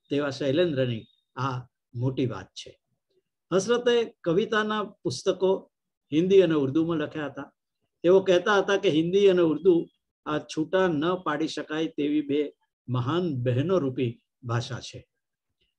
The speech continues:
પોતાની પત્નીના કહેવા પર હસરતે પોતાની કમાણીનું પ્રોપર્ટીમાં રોકાણ કર્યું હતું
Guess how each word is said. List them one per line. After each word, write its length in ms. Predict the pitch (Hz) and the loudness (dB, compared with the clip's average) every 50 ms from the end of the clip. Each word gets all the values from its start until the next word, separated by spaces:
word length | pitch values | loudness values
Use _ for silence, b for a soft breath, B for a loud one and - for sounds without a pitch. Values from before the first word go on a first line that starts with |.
| _ _ - | _ _ -4
પોતાની 320 | 156 165 185 175 170 175 | -2 2 2 2 2 2
પત્નીના 460 | 170 170 165 160 - 202 214 214 202 | 0 -2 -4 -4 -2 -2 -2 0 -2
કહેવા 300 | 185 - 175 160 170 180 | 0 0 2 2 2 2
પર 180 | 180 185 175 147 | 2 2 0 0
હસરતે 420 | 135 143 127 160 175 185 185 196 | 0 -2 -2 -2 -2 -2 0 -2
પોતાની 400 | 190 - 165 165 170 165 160 156 | -2 -2 -2 -2 -2 -2 -2 -4
કમાણીનું 720 | - - 147 143 156 160 170 175 170 156 151 170 190 226 - _ _ _ _ _ _ | -6 -6 -6 -2 -2 0 0 2 0 0 0 -2 -4 -6 -10 _ _ _ _ _ _
પ્રોપર્ટીમાં 720 | - 131 147 143 139 202 202 196 190 202 202 202 208 208 190 | -4 -2 -2 -2 0 2 2 2 4 4 4 4 4 2 0
રોકાણ 460 | 143 127 123 123 - 160 147 131 120 | 0 0 -2 -2 -2 -2 -2 -2 -4
કર્યું 300 | 123 113 104 110 104 104 | -4 -8 -8 -8 -8 -10
હતું 240 | 98 - 107 - | -12 -14 -16 -18